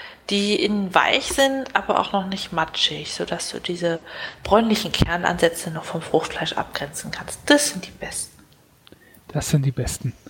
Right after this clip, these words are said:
Speaker 2: Die werden wir uns jetzt auch zum, zu Gemüte führen nach der Sendung in der Aftershow.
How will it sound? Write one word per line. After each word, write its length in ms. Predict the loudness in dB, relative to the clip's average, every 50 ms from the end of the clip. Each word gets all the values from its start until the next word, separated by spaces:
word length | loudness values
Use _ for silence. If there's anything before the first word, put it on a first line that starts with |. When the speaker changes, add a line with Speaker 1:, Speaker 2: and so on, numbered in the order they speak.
| -16 -14 -14 -14 -14 -12 -4 0
Speaker 2:
Die 100 | 4 8
werden 240 | 10 10 10 10 8
wir 120 | 8 8
uns 220 | 8 6 4 4 4
jetzt 200 | 2 2 4 6
auch 240 | 8 8 8 6
zum, 480 | 2 -8 -2 4 6 6 6 4 2 -4 -6 -10 -16 -14
zu 140 | -12 -8 -2
Gemüte 440 | 2 2 6 8 8 8 8 8 4
führen 480 | 2 2 2 4 6 6 6 6 4 0 -2
nach 260 | 4 6 6 6 6
der 180 | 6 4 6 6
Sendung 360 | 8 8 6 6 6 2 2
in 140 | 0 -2 -2
der 160 | -2 0 4
Aftershow. 600 | 4 4 4 4 2 2 4 6 6 6 6 4